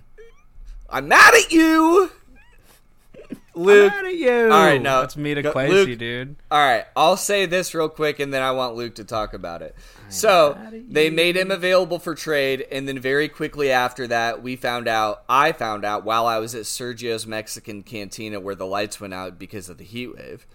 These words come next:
Speaker 1: I found
Speaker 2: Yeah.
Speaker 1: out before anybody else in the room, and then I heard a couple dudes around me say, "Trey Lance, Cowboys." Trey Lance went to the Cowboys, which was not a team he was heavily linked to, a team that already has an entrenched starter, which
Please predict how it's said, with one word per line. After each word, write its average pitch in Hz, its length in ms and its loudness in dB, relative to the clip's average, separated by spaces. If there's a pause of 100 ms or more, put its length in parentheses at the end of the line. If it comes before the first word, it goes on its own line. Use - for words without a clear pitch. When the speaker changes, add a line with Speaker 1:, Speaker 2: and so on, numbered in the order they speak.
(500)
Speaker 1:
I 151 220 6
found 143 320 0
Speaker 2:
Yeah. 127 200 4
Speaker 1:
out - 360 -4
before 131 440 -2
anybody 131 420 -2
else 143 260 0
in 123 80 -8
the 117 100 -8
room, 117 200 -6
and 113 100 -10
then 113 100 -8
I 113 100 -6
heard 120 180 -6
a 113 60 -4
couple 117 300 -8
dudes 117 360 -8
around 101 300 -8
me 107 100 -10
say, 101 340 -6
"Trey 98 240 -10
Lance, 104 360 -10
Cowboys." 98 480 -12 (320)
Trey 160 260 0
Lance 185 640 -2 (380)
went 143 280 -6
to 147 200 -8
the 123 260 -10
Cowboys, 117 680 2
which 127 180 -12
was 120 160 -12
not 175 260 4
a 208 80 0
team 190 360 -8
he 165 160 -6
was 139 160 -8
heavily 143 420 -6
linked 143 280 -10
to, 80 280 -14
a 113 100 -8
team 185 260 -8
that 151 120 -2
already 170 240 -2
has 156 340 -2
an 160 80 -6
entrenched 135 480 -8
starter, 127 560 -4 (280)
which - 340 -8